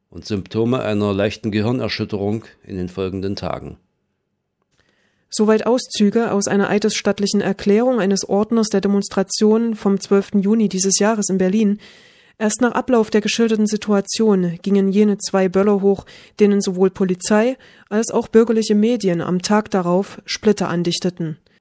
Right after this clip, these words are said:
Speaker 2: Den Protesten gegen das Kürzungspaket sollte eine neue Qualität der Gewalt untergeschoben werden.
Speaker 1: Das Aktionsbündnis Sozialproteste stellt fest:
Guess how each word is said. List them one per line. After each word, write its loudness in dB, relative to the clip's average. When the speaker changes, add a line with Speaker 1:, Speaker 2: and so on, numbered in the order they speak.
Speaker 2:
Den 0
Protesten -2
gegen 2
das -2
Kürzungspaket -2
sollte 0
eine 2
neue 2
Qualität 0
der 2
Gewalt -2
untergeschoben -2
werden. -4
Speaker 1:
Das -6
Aktionsbündnis 0
Sozialproteste 0
stellt -2
fest: -10